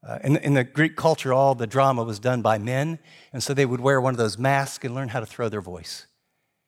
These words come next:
He says, "You, you wanna have great relationships with other believers? Take off your mask.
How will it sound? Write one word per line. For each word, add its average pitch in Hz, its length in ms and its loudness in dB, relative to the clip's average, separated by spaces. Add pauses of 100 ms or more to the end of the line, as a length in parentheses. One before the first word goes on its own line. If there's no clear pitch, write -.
(240)
He 160 60 -4
says, 151 220 2
"You, 214 260 4
you 190 100 4
wanna 247 140 6
have 147 200 0
great 147 380 -2
relationships 135 720 -4
with 123 160 -8
other 123 160 -6
believers? 113 600 -8 (520)
Take 151 240 0
off 127 240 -2
your 107 100 -12
mask. - 540 -16